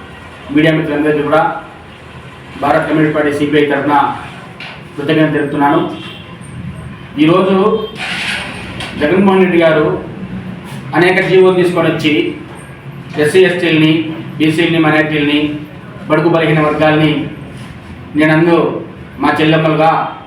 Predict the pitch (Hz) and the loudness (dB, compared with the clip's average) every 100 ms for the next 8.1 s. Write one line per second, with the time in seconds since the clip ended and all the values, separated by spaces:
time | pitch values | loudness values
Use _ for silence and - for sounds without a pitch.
0 | - 151 156 156 151 151 147 147 147 143 | -4 0 2 4 4 2 2 2 0 0
1 | 151 151 - - - - - - - 151 | 2 0 -2 -12 -16 -16 -16 -16 -4 0
2 | 165 160 - - - - - - - 151 | 0 0 -2 -8 -12 -16 -18 -18 -2 0
3 | 165 180 180 180 175 170 170 - - - | 4 4 4 2 4 4 4 2 -4 -10
4 | - - - - - - - - 160 156 | -16 -16 -16 -18 -18 -18 -16 -2 0 2
5 | 160 165 160 160 170 165 - 151 160 156 | 2 4 2 2 2 2 2 0 2 2
6 | 151 156 165 170 - - - - - - | 2 2 2 0 -4 -12 -16 -18 -18 -6
7 | 147 151 160 151 151 147 147 143 160 165 | -4 0 0 0 0 2 2 2 2 0
8 | 165 | -2